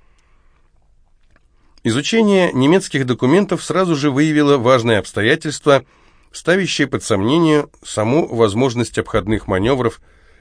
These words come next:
часто упоминавшихся в отечественной литературе при описании прорыва линии Сталина.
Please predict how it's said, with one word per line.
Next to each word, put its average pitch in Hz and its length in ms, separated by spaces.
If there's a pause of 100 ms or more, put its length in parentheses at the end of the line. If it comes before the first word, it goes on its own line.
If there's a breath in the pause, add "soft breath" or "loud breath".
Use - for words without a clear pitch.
часто 127 380
упоминавшихся 110 1000
в 110 120
отечественной 107 580
литературе 101 560
при 107 160
описании 107 540
прорыва 101 400
линии 98 340
Сталина. 67 480